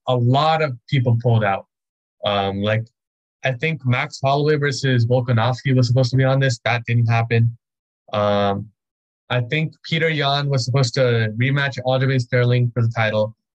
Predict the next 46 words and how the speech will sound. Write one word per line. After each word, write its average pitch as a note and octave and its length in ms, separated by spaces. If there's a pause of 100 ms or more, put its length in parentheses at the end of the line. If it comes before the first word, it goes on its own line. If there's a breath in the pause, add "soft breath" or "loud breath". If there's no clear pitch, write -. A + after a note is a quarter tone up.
(320)
I C#3 120
don't D3+ 160
think C#3+ 160
that C3+ 160
happened B2+ 340
either. A#2+ 380 (560)
Uh, A2 400 (1300)
there E3 120
were F3+ 80
some, D#3 300
I, C#3 220
I, C#3 60
there's C#3+ 260
a, C3 60
a A#2+ 140
couple A#2 220
other A2+ 220
fights A2+ 220
I'm A2+ 120
forgetting G#2+ 380
right A#2 160
now B2 300 (560)
that A#2+ 140
were A#2+ 120
supposed A#2+ 320
to B2+ 60
happen B2+ 240
on C3 120
this B2+ 140
card, C3 280
and A2+ 140
they A2 100
just A2 140
weren't G#2+ 260
there. G2+ 180
So, A#2 120
like, A2+ 160
this C#3+ 160
card D3+ 260
by B2+ 160
itself, C#3+ 360 (500)
like, C3 180 (240)
the C3+ 100
co-main F#3 460
event D3+ 300
here G3 240